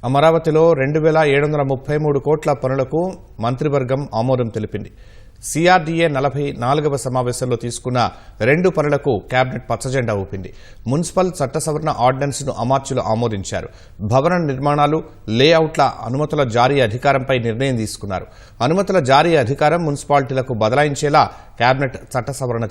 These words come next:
చేసింది. పిఠాపురం ఏరియా డెవలప్‌మెంట్ అథారిటీలో కొత్తగా పంతొమ్మిది పోస్టుల ఏర్పాటుకు ఆమోదం తెలిపింది. తిరుపతిలో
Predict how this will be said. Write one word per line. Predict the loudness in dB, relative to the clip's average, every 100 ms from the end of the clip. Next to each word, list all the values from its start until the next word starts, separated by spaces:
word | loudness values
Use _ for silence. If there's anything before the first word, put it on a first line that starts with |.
| -6
చేసింది. | -10 -14 -18 -12
పిఠాపురం | -2 -2 0 -2 -2
ఏరియా | 0 2 4
డెవలప్‌మెంట్ | 4 2 0 -2 -4 -4
అథారిటీలో | -6 -2 -2 0 0 2 0 -6 -16 -2
కొత్తగా | 0 2 2
పంతొమ్మిది | 4 2 0 0 -2 -2
పోస్టుల | -2 -2 -4
ఏర్పాటుకు | 0 0 0 -4 -4 -4
ఆమోదం | 0 0 0
తెలిపింది. | -2 -6 -6 -12 -14 -18 -20 -14 2
తిరుపతిలో | 2 2 0 2 2